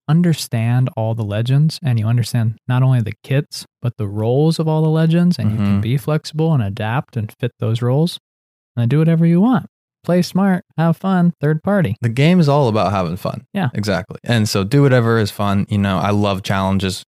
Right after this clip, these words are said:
Speaker 2: You know, the challenges really make you play some other legends. And that's, like, my, one of my excuses for trying random people that I never play a lot. But yeah, you know, just play whoever you want. Have fun doing it.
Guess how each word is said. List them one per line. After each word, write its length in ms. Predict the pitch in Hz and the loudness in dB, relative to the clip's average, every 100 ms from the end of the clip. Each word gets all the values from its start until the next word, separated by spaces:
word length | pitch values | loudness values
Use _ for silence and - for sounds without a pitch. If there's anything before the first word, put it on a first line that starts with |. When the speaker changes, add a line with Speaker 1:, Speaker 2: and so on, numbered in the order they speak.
| - | -6
Speaker 2:
You 60 | |
know, 120 | 95 | -2
the 60 | 90 | -2
challenges 480 | - 110 107 104 92 | -2 0 2 0 0
really 220 | 95 95 | -2 0
make 220 | 95 95 - | 0 -2 -4
you 80 | 92 | -10
play 220 | - 98 | -4 -4
some 200 | 95 98 | -2 -4
other 180 | 92 92 | -2 -2
legends. 440 | 90 90 95 95 92 | -2 -4 -2 -2 -2
And 200 | 87 87 _ _ _ _ _ - | -4 -6 _ _ _ _ _ -4
that's, 340 | 104 101 - | -2 -2 -6
like, 300 | - - 92 | -8 -6 -4
my, 320 | 101 95 98 95 | -2 -2 0 0
one 160 | 107 | 0
of 40 | 98 | 0
my 220 | 90 95 | 0 -2
excuses 540 | 92 - 101 - 101 | -6 -6 -4 -4 -6
for 260 | - 92 87 _ | -6 -8 -8 _
trying 280 | - 95 98 | -4 -2 0
random 300 | 98 98 101 | 0 -2 -2
people 280 | 107 104 104 | -4 -4 -2
that 100 | 92 | -2
I 80 | 90 | -2
never 240 | 92 90 | -2 -4
play 260 | - 98 98 | -4 -2 0
a 80 | |
lot. 280 | 107 110 123 - - _ _ _ _ _ _ _ | 0 0 0 -4 -18 _ _ _ _ _ _ _
But 140 | - 147 | 2 4
yeah, 140 | 185 - _ - | 4 0 _ 0
you 80 | 123 | 2
know, 160 | 135 - _ _ | 2 -2 _ _
just 160 | 139 - | -8 -2
play 100 | 135 | 2
whoever 220 | 139 135 | 4 4
you 80 | 135 | 4
want. 200 | 139 - - | 2 0 -4
Have 140 | 120 - | -2 2
fun 180 | 123 | 2
doing 220 | 113 131 | 4 4
it. 80 | 110 | 4